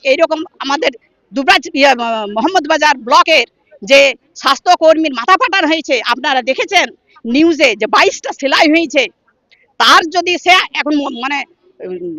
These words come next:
সদর হাসপাতালে মৃত্যুর সাথে লড়াই করছে, জানি না তার এখনো পর্যন্ত কি হবে। তাহলে এইরকম যদি আমাদের উপরে হামলা করা হয়, তাহলে আমরা কিভাবে মাথা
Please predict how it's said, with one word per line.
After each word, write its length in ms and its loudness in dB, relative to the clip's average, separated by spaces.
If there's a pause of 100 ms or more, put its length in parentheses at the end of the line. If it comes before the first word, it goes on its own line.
(200)
সদর 340 2
হাসপাতালে 520 -4
মৃত্যুর 340 -8
সাথে 200 -4
লড়াই 300 -2
করছে, 240 -6
জানি 260 0
না 120 0
তার 180 -2
এখনো 240 -8
পর্যন্ত 400 -8
কি 140 -14
হবে। 240 -6 (500)
তাহলে 320 4
এইরকম 420 2
যদি 220 -2
আমাদের 380 -2
উপরে 200 0
হামলা 380 -2
করা 340 2
হয়, 180 0 (320)
তাহলে 220 2
আমরা 240 0
কিভাবে 500 2 (200)
মাথা 200 -4